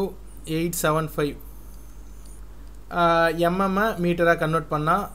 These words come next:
so ஹோல் ஸ்கொயர் போட்டுக்கணும். into எல்லோட வேல்யூ லென்த். லென்த் வந்து பாத்தீங்கன்னா உங்களுக்கு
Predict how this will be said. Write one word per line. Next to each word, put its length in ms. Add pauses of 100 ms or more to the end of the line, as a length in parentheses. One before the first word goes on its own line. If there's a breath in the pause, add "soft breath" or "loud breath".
(140)
so 260
ஹோல் 200
ஸ்கொயர் 400
போட்டுக்கணும். 440 (360 loud breath)
into 280 (140)
எல்லோட 380
வேல்யூ 280
லென்த். 260
லென்த் 420
வந்து 200
பாத்தீங்கன்னா 360
உங்களுக்கு 600